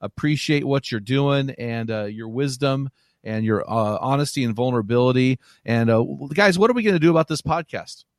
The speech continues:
Let's get our boots on the ground and let's do something. And in our conversation with Scott, I thought this. I thought, you know what? Men in the Arena, we are, we, we, we are fired up and really passionate about you guys starting teams,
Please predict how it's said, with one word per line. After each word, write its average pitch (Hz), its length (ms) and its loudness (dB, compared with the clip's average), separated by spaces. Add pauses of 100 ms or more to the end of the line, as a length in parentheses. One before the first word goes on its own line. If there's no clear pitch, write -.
(540)
Let's 131 240 -6
get 190 140 -2
our 185 120 0
boots 147 300 -6
on 175 140 -6
the 180 80 -6
ground 120 500 -4 (340)
and 117 160 -2
let's 135 200 0
do 151 240 2
something. 117 420 -2
And 117 140 -2
in 143 100 2
our 139 140 2
conversation 160 680 -2
with 139 100 -2
Scott, 131 360 2
I 127 140 0
thought 123 320 -4
this. 110 280 -6
I 117 100 -6
thought, 120 220 -2
you 139 80 -2
know 175 120 0
what? 165 240 4 (400)
Men 143 360 2
in 170 60 2
the 160 80 4
Arena, 151 260 4
we 147 180 4
are, 131 180 4
we, 131 320 -6
we, 151 180 -2
we 139 280 -2
are 113 100 0
fired 151 400 4
up 147 180 0
and 123 180 -2
really 151 300 2
passionate 143 520 -2
about 117 220 -2
you 131 120 -2
guys 135 180 -2
starting 120 340 -4
teams, 175 580 0